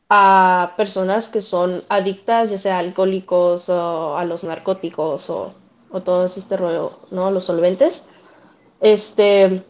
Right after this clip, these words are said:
y cómo, ok, sí, te voy a rehabilitar, te voy a rehabilitar,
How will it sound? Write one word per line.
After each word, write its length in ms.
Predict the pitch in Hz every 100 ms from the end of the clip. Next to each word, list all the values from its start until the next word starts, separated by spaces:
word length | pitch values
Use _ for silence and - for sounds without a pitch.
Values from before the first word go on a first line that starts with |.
| _
y 140 | 247 214
cómo, 560 | 220 240 269 285 277
ok, 220 | - 247 240 233 240
sí, 300 | - 262 254
te 80 | 226
voy 140 | 226
a 100 | 262
rehabilitar, 720 | 269 269 269 185 - 269 - - - 196
te 120 | 220
voy 160 | 208
a 60 | 240
rehabilitar, 720 | 294 294 247 185 240 330